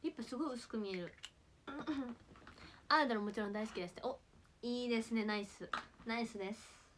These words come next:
ナイスです。ぜひアイドルも。<laughs>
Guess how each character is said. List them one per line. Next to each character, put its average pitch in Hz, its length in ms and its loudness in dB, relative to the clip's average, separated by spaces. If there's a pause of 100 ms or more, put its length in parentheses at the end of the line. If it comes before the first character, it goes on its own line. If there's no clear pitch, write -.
(300)
ナ 208 120 -2
イ 208 80 0
ス 196 80 -10
で 196 160 -8
す。 214 60 -6 (1700)
ぜ 214 140 0
ひ 208 60 0
ア 220 120 2
イ 220 80 2
ド 202 80 0
ル 185 100 -2
も。 170 180 -4 (1600)
<laughs> - 20 -20